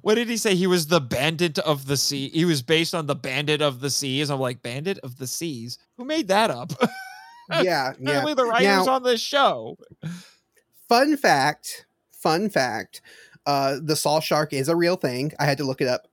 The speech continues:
Speaker 2: 'cause I was
Speaker 1: Oh,
Speaker 2: like,
Speaker 1: I know.
Speaker 2: Yeah. Um, and I forgot that my grandparents actually had a Saw Shark's nose thing, the saw part of a Saw Shark, uh, hanging in their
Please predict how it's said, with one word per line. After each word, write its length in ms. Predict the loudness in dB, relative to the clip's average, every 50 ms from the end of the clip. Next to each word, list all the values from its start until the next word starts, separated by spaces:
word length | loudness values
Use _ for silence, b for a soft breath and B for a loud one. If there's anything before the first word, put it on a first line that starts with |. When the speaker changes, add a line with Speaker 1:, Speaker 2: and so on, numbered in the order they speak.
| _ _
Speaker 2:
'cause 120 | -6 0 2
I 60 | 4
was 100 | 4 4
Speaker 1:
Oh, 20 |
Speaker 2:
like, 120 | 4 4 2
Speaker 1:
I 20 |
know. 300 | 0 -2 -4 -6 -8 -10 -12 _ _ _ _ _ _ _ _ _
Speaker 2:
Yeah. 240 | -2 0 0 0 -2 -4 B -14 -16 -10 B 0
Um, 500 | 2 2 4 4 2 2 0 -2 -4 -8 _ _
and 160 | 0 2 2 4
I 120 | 4 2
forgot 680 | 2 0 0 2 2 4 4 4 2 2 0 _ -16 -20 _ -2
that 360 | 2 4 6 6 6 4 2
my 260 | 0 2 2 2 2
grandparents 840 | 2 2 2 2 4 2 2 2 2 2 4 4 2 2 0 -2 -2 -4
actually 440 | -4 -2 -2 -2 0 0 0 0 -2
had 680 | -2 -2 0 0 2 2 2 0 0 0 -2 -4 -6 -10 b b b b b b b _ -2
a 240 | -2 0 0 -2
Saw 460 | -2 -4 -2 0 2 2 2 2 2 0
Shark's 880 | -2 -2 0 2 2 2 0 -2 _ -12 -10 -8 -8 -8 -8 -10 -12 -12
nose 840 | -12 -12 -12 -12 -8 -6 -2 -2 0 0 2 2 0 0 -2 -4 -8 -6 -4
thing, 300 | -4 -2 -2 -4 -4 -6
the 80 | -8 -6
saw 320 | -2 0 2 2 2 2
part 340 | 0 0 0 0 0 0 -4
of 120 | -6 -6
a 40 | -4
Saw 240 | -2 0 0 0 0
Shark, 400 | 0 -2 -2 0 0 -2 -4 _ B B B B B B B B
uh, 220 | -2 -2 -2 -2 -4
hanging 460 | -6 -2 0 0 2 2 2 2 2
in 200 | 2 0 0 2
their 480 | 2 2 2 2 2 2 0 0 -2